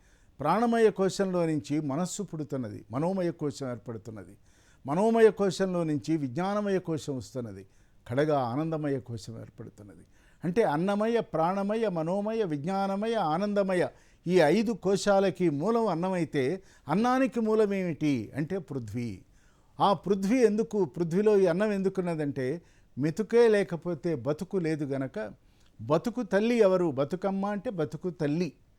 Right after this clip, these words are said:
బతికించే తల్లి, బతుకుని ఇచ్చేటువంటి తల్లి. అది పూలుగా, కాయలుగా, ఫలాలుగా,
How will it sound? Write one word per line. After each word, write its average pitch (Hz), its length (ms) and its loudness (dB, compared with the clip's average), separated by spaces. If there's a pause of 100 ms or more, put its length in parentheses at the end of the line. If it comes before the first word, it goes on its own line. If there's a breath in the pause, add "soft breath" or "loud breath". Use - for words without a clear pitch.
(320)
బతికించే 208 720 2
తల్లి, 147 460 0
బతుకుని 156 440 -4
ఇచ్చేటువంటి 190 720 -2
తల్లి. 135 400 -6 (360 soft breath)
అది 143 180 2
పూలుగా, 156 600 0
కాయలుగా, 139 720 0
ఫలాలుగా, 131 760 -2